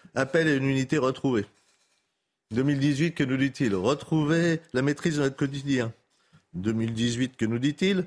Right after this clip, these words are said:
Le sens du travail. Faut pas s'étonner qu'il y ait de moins en moins de Français qui regardent parce qu'on veut voir les actes derrière. Alors après, il y a les retraites, on va peut-être en parler.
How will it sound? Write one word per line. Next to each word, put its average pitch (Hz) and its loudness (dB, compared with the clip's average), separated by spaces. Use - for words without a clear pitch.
Le 131 2
sens 170 0
du 147 0
travail. 110 -2
Faut 107 -8
pas 135 -2
s'étonner 120 -4
qu'il 165 -4
y 123 -2
ait - 0
de 113 -4
moins 113 -2
en 113 -2
moins 107 -2
de 113 -6
Français 120 -4
qui 123 -4
regardent 160 -2
parce - -6
qu'on 127 -4
veut 127 0
voir 139 0
les 127 -2
actes 170 -6
derrière. 90 -4
Alors 95 -8
après, 139 -4
il 127 0
y - 0
a - 0
les 101 0
retraites, 151 -4
on 135 -2
va 113 0
peut-être 104 -4
en 92 -4
parler. 117 -2